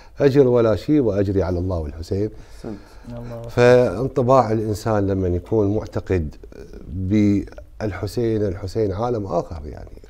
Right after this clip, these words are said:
Speaker 1: أنا
Speaker 2: أحسنت.
Speaker 1: أنظر للحسين غير شكل يعني، حياتي وياه وطبعي وياه ومعطيات الحسين.
Speaker 2: بس هذا اللي مسولفه ويا الحسين؟
Speaker 1: إيه.
Speaker 2: قصيدة كاملة.
Speaker 1: هو-، هواي قصائد،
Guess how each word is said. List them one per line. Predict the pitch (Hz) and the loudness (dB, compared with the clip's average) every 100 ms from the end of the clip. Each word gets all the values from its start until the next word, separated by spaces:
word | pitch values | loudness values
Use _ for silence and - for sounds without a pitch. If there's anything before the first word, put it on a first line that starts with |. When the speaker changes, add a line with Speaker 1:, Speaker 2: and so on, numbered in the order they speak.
| - | -12
Speaker 1:
أنا | 107 107 | -6 -4
Speaker 2:
أحسنت. | 113 | -2
Speaker 1:
أنظر | 131 127 135 | 0 0 0
للحسين | 131 131 127 170 165 | -2 -4 -4 -2 -2
غير | 180 | -2
شكل | 185 117 - 71 | -6 -8 -10 -8
يعني، | 64 - 50 - - - - - | -10 -14 -18 -20 -20 -20 -20 -20
حياتي | - 98 107 101 101 | -2 4 4 2 2
وياه | 104 117 160 170 | 2 4 4 2
وطبعي | 156 - 98 80 | -2 -4 -4 -4
وياه | 95 - - - - - - - - - - - - - - | -6 -4 -6 -8 -12 -16 -16 -16 -16 -18 -20 -20 -20 -18 -8
ومعطيات | 107 101 87 101 92 90 | 0 0 2 2 2 -2
الحسين. | 101 | -4
Speaker 2:
بس | 131 - | -4 -2
هذا | 139 139 | 0 0
اللي | 139 | -2
مسولفه | 131 - 139 131 139 | -4 -6 -6 -6 -8
ويا | 131 127 | -8 -8
الحسين؟ | 123 - 127 131 - - - - - - - - - - - - - - - - - | -12 -16 -16 -16 -18 -20 -20 -20 -20 -20 -20 -20 -20 -20 -20 -20 -20 -20 -20 -20 -2
Speaker 1:
إيه. | 90 92 92 87 | 2 4 6 4
Speaker 2:
قصيدة | 104 - 110 101 | 0 -6 -8 -8
كاملة. | - 113 107 - 92 | -8 -10 -10 -6 -2
Speaker 1:
هو-، | 98 | -2
هواي | 95 107 113 135 151 | 2 6 10 12 12
قصائد، | 156 135 - 139 127 135 135 - | 8 2 4 4 6 6 6 0